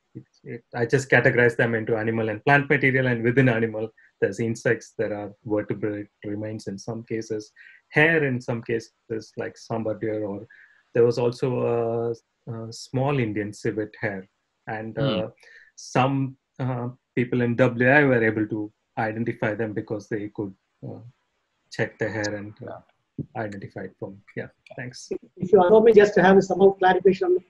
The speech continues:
Speaker 3: with my, just one thing is, when I doing for my Indian blue peafowl feeding habit,
Speaker 1: Yeah.
Speaker 3: we collect
Speaker 1: Yeah.
Speaker 3: the drop-, droppings, dried it, and segregate all those things. I had a lot of, uh, insect hard parts, undigested insect part.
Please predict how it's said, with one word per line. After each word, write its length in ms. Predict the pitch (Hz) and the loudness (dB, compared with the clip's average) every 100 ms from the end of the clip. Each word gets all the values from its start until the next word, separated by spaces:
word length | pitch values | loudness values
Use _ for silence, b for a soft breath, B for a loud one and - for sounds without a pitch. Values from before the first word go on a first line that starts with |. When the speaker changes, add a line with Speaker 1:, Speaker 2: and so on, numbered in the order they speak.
| _ _ _ _ _ _ _ | _ _ _ _ _ _ _
Speaker 3:
with 120 | 180 - | -6 0
my, 380 | 170 160 160 151 - - - _ _ _ _ _ _ _ _ _ - | 6 8 6 2 -2 -20 -20 _ _ _ _ _ _ _ _ _ 6
just 240 | 190 - _ _ | 6 4 _ _
one 180 | 180 190 | 4 8
thing 160 | 226 214 | 10 10
is, 240 | 180 196 - _ _ | 10 6 2 _ _
when 140 | 185 | 6
I 60 | 190 | 8
doing 280 | 180 240 208 | 10 8 8
for 160 | 208 180 | 6 6
my 160 | 175 | 6
Indian 800 | 165 156 147 143 - 180 208 190 | 6 6 6 2 2 8 8 8
blue 240 | 151 202 185 | 8 8 10
peafowl 520 | 190 185 151 131 - - _ | 8 8 4 2 -4 -8 _
feeding 300 | 208 208 202 | 6 10 10
habit, 260 | 160 170 147 | 10 8 6
Speaker 1:
Yeah. 120 | 143 - _ _ | 2 -6 _ _
Speaker 3:
we 160 | 180 196 | 4 6
collect 300 | 185 202 - | 8 6 10
Speaker 1:
Yeah. 80 | 202 | 8
Speaker 3:
the 80 | - | 8
drop-, 240 | 180 190 - | 4 2 2
droppings, 460 | 139 185 175 160 - 135 | 4 6 6 4 0 0
dried 260 | 165 190 180 | 8 10 12
it, 140 | 190 185 - _ - | 10 8 -10 _ -4
and 200 | 165 156 | 0 2
segregate 460 | - 190 214 202 196 | 6 8 10 10 8
all 160 | 165 175 | 4 4
those 160 | 165 | 2
things. 180 | - 202 - _ _ | 2 0 0 _ _
I 80 | 170 | 2
had 140 | 170 196 | 6 8
a 60 | |
lot 200 | 190 175 | 6 6
of, 100 | 185 - - | 2 0 -4
uh, 60 | - _ _ | -10 _ _
insect 380 | 190 190 196 175 | 4 6 4 2
hard 280 | 160 185 185 | 4 6 6
parts, 280 | 147 165 - 165 | 2 -2 -2 0
undigested 440 | 175 170 165 160 | 4 4 0 -2
insect 260 | 156 175 - | -2 -2 -4
part. 180 | - 156 | -12 -12